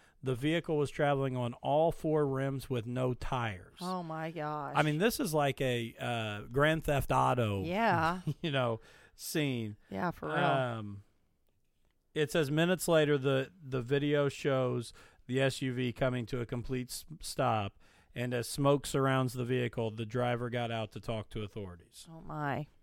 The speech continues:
Speaker 2: Do you think he got in trouble for that? I mean, like, I, I mean, I wouldn't necessarily, I mean, like, obviously, I wouldn't necessarily think so. Do you think?
Speaker 1: Well, I think there would have to be an investigation.
Speaker 2: Well, yeah, yeah, I think
Speaker 1: I
Speaker 2: you're
Speaker 1: mean,
Speaker 2: right. Like, you can't,
Speaker 1: there,
Speaker 2: and, like,
Speaker 1: there's
Speaker 2: I
Speaker 1: gonna
Speaker 2: can't
Speaker 1: have to be
Speaker 2: just
Speaker 1: some proof that the, the
Speaker 2: that it
Speaker 1: pedal is
Speaker 2: really did
Speaker 1: stuck.
Speaker 2: happen.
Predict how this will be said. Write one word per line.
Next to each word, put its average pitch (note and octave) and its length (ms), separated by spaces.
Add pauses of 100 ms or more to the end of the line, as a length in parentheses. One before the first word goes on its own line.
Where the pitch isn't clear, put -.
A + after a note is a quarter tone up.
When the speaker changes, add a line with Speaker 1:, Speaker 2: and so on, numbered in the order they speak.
(160)
Speaker 2:
Do F3 60
you G#3 80
think C4 140
he C4 80
got A#3 160
in F3 40
trouble F3 280
for A#3 100
that? B3 240 (640)
I F#3 40
mean, G3 140
like, F3+ 180 (840)
I, F3+ 140
I F#3 120
mean, F#3+ 160
I G#3+ 120
wouldn't A3+ 240
necessarily, G3+ 480
I - 20
mean, G#3 140
like, F#3+ 180
obviously, G3 640 (1120)
I G3+ 140
wouldn't F3+ 340
necessarily E3+ 360
think C4+ 320
so. F3+ 440
Do E3 80
you D#3+ 120
think? A#3+ 440
Speaker 1:
Well, E3 160
I E3+ 60
think G#3 160
there D#3+ 100
would A#2+ 100
have C#3+ 160
to D3+ 60
be C3+ 120
an A#2 40
investigation. G#2+ 800 (240)
Speaker 2:
Well, D4+ 140
yeah, B3+ 320
yeah, G3+ 260
I F#3 120
think B3 180
Speaker 1:
I - 20
Speaker 2:
you're G3+ 120
Speaker 1:
mean, G3 40
Speaker 2:
right. F#3 300
Like, G3 200
you G#3+ 80
can't, A3 280
Speaker 1:
there, D3 100
Speaker 2:
and, A#3+ 120
like, C4+ 120
Speaker 1:
there's C#4+ 120
Speaker 2:
I - 20
Speaker 1:
gonna D#4 60
Speaker 2:
can't D4 120
Speaker 1:
have - 80
to E3+ 60
be - 60
Speaker 2:
just - 80
Speaker 1:
some C3 120
proof E3 320
that C3+ 140
the, C3 200
the B2+ 120
Speaker 2:
that A3+ 120
it - 40
Speaker 1:
pedal C#4 140
is A#3+ 40
Speaker 2:
really A3 220
did F#3+ 160
Speaker 1:
stuck. F3 60
Speaker 2:
happen. D#3+ 540